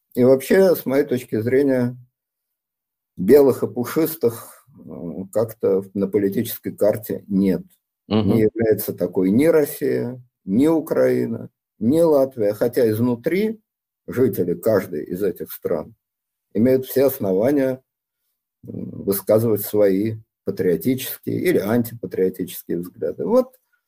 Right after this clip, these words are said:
Speaker 2: Мгм.
Speaker 1: Ну, а что касается того, какой это урок для российских политических эмигрантов, ну, известно, какой урок.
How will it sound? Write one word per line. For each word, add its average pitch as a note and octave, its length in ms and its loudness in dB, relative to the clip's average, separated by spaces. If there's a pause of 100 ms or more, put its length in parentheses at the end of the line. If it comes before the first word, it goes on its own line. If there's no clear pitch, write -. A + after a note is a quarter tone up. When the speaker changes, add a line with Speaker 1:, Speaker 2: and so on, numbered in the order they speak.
(200)
Speaker 2:
Мгм. G2 220 -4
Speaker 1:
Ну, A3 260 4
а A#3 80 6
что A#3 200 2
касается G#3 520 0
того, F#3+ 580 0 (1500)
какой C#3 380 4
это D#3 160 2
урок C#3+ 520 -2 (340)
для C3+ 580 0 (160)
российских B2+ 880 -2
политических A#2 720 -4
эмигрантов, F#3 640 -2 (1300)
ну, F3 180 4
известно, G3 440 2
какой E3 380 0
урок. F2 280 -2